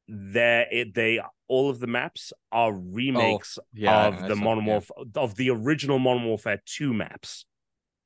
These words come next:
Speaker 1: So this is Call of Duty Modern Warfare three, the second one ever made. This is the second Call of Duty Modern Warfare three. It will have no new maps. It will only have remakes of the original, the first Modern Warfare two's maps.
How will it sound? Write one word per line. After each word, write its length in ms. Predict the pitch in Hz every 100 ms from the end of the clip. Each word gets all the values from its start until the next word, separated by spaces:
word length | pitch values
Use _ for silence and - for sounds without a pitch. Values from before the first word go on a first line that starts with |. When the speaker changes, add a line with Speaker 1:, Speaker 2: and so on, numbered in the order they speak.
| _ _ _ _ _ _ _ _
Speaker 1:
So 140 | -
this 180 | 139 143
is 80 | 180
Call 260 | - 190 214
of 80 |
Duty 200 | 175 208
Modern 260 | 202 180 170
Warfare 300 | 160 - 139
three, 340 | - 120 107
the 100 | 98
second 400 | 110 151 143 139
one 280 | 127 117 110 123
ever 180 | 110
made. 360 | 104 92 80 85 _ _ _ _ _ -
This 160 | 123
is 80 | 127
the 100 | 113
second 380 | - 170 175 175
Call 180 | 160 143
of 80 |
Duty 140 | 123 120
Modern 240 | 113 110
Warfare 260 | 104 98 95
three. 340 | - 95 92
It 40 | 95
will 100 | 92
have 160 | 95
no 160 | 110 131
new 160 | 135
maps. 420 | 117 104 104 - - - _
It 40 | 98
will 120 | 107
only 200 | 110 113
have 200 | 113 95
remakes 420 | 110 104 95 - -
of 300 | 101 95 92
the 120 | 117
original, 720 | 127 123 143 196 147 120 104
the 60 | 101
first 500 | - 147 131 117 -
Modern 220 | 120 113
Warfare 380 | 107 101 101 98
two's 440 | - - 135 113 98
maps. 420 | 78 - - -